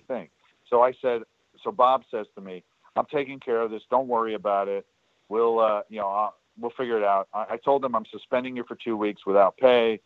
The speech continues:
And, and I was like, "What?" And he's like, "Yeah, yeah, don't worry about it. I'm not gonna suspend you. You're the only one doing this.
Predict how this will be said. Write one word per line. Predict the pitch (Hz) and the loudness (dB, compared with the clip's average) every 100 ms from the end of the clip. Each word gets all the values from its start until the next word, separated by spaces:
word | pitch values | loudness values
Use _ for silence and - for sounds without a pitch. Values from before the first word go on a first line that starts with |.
| _ _ _ _ | _ _ _ _
And, | 98 98 - | -6 -6 -6
and | 98 | 0
I | 107 123 | 4 4
was | 113 | 4
like, | 87 76 71 | -2 -4 0
"What?" | 92 185 - _ _ _ | 4 4 2 _ _ _
And | 120 | -12
he's | 107 | -2
like, | 113 | -2
"Yeah, | 139 143 139 | -2 -6 -6
yeah, | 131 120 117 | -8 -10 -2
don't | 139 | 0
worry | 117 98 82 | 2 0 -2
about | 76 76 | -6 -8
it. | 76 | -6
I'm | 107 | -2
not | 127 - | -2 -2
gonna | 95 - | -8 -10
suspend | 85 - 85 87 | -20 -12 -10 -8
you. | 110 | -6
You're | 113 | -2
the | 127 | 0
only | 120 117 117 | 2 2 0
one | 113 | -2
doing | 98 135 110 | -2 -2 -2
this. | 78 64 | -6 -16